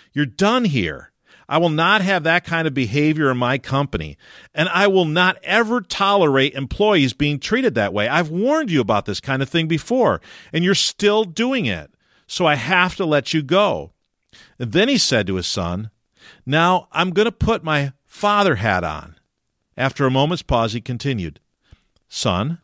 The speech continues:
I heard you lost your job today. How can I help you?"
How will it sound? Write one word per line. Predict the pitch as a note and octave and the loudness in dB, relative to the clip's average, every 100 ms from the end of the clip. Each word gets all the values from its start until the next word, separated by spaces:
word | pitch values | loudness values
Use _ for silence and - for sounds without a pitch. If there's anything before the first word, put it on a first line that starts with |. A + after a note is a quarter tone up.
| _ _ _ _ _ | _ _ _ _ _
I | - | -4
heard | C#3 A#3 A#3+ | 0 0 2
you | B3+ | 0
lost | A3+ G#3+ G3 | 2 2 2
your | E3+ | -2
job | A2+ G#2+ F#2+ F2+ | -2 0 0 0
today. | F#2 D2+ C#2 C#2 _ _ _ | -6 -8 -10 -14 _ _ _
How | F3+ F#3 | -4 0
can | E3 | 0
I | C3 | 0
help | G#2+ G2+ - | 2 0 -2
you?" | D2+ - | -10 -12